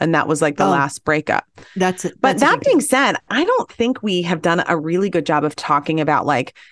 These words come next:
Speaker 1: how did you handle conflict in that previous
Speaker 2: In relation-,
Speaker 1: relationship?
Speaker 2: yeah.
Speaker 1: That probably would be a pretty good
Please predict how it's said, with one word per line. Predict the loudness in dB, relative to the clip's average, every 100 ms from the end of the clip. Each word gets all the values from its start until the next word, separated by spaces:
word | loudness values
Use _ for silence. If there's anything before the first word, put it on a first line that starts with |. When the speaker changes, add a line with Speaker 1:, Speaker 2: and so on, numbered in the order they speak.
| -20 _
Speaker 1:
how | -2 0
did | 0
you | 0
handle | 0 0 0 -2
conflict | -2 -2 -2 -4 -8 -4
in | -4
that | -2 -4 -2
previous | -4 -2 -2
Speaker 2:
In | 0
relation-, | 0 -2 -4 -6
Speaker 1:
relationship? | -2 0
Speaker 2:
yeah. | 2 2
Speaker 1:
That | 0
probably | -2 0 0 0
would | 0 -2
be | -2 -2
a | -2
pretty | -4 -4 -2
good | 0 0 -2